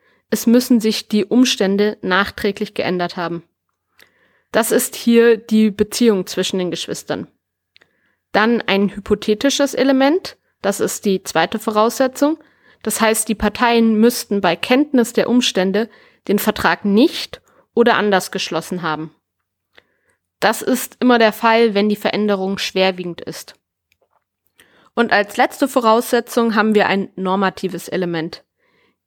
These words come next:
Die Umstände dürfen nicht aus der Sphäre der einen Partei herrühren, die sich auf die Störung der Geschäftsgrundlage beruft.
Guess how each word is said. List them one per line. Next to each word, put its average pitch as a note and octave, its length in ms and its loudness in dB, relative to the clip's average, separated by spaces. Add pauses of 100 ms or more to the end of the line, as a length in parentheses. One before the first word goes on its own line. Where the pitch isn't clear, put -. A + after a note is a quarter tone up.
Die G#3+ 160 0
Umstände A#3+ 520 4
dürfen A3+ 340 2
nicht - 360 0
aus G#3 260 0
der G3 220 4
Sphäre G#3+ 640 0 (180)
der G3 180 2
einen G3 300 0
Partei E3+ 400 0
herrühren, F3 720 -6 (480)
die G#3 80 0
sich - 240 0
auf - 100 -4
die - 120 -4
Störung A3 640 4
der E3 120 0
Geschäftsgrundlage F#3 880 -2
beruft. F#3 540 -2